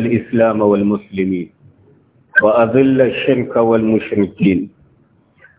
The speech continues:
ودمر أعداء الدين، وانصر عبادك الموحدين. اللهم إنا نخضع ونتضرع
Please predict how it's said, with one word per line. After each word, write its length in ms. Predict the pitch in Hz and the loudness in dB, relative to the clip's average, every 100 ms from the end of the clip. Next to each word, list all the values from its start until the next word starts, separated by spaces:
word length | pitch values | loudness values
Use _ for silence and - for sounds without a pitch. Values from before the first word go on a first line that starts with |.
| - 127 | -6 -2
ودمر 640 | - 127 131 135 131 131 | 2 2 4 4 2 2
أعداء 600 | 127 123 120 131 131 127 | 0 2 2 4 4 2
الدين، 760 | 120 127 135 135 104 98 - - - _ _ _ - | 0 2 4 4 2 -4 -8 -20 -20 _ _ _ -8
وانصر 400 | - 110 107 131 | -4 -4 -2 -2
عبادك 600 | 123 117 117 117 110 - 113 | 0 0 2 0 0 -2 -2
الموحدين. 1160 | 107 104 107 107 - 107 110 113 113 110 101 95 90 - 113 _ _ _ _ _ _ _ _ _ _ - | 0 2 2 0 0 0 2 2 4 2 2 0 -4 -8 -10 _ _ _ _ _ _ _ _ _ _ -4
اللهم 540 | 120 131 131 123 131 127 | 0 4 4 4 2 0
إنا 800 | 120 131 123 123 120 110 95 - - - _ _ _ _ _ _ _ _ - | 2 2 2 2 2 0 -4 -10 -18 -20 _ _ _ _ _ _ _ _ -4
نخضع 680 | 117 127 - - 117 123 131 | 2 2 2 -2 0 2 2
ونتضرع 1080 | 117 120 117 123 131 120 117 120 113 123 | 2 2 2 2 0 0 2 2 0 0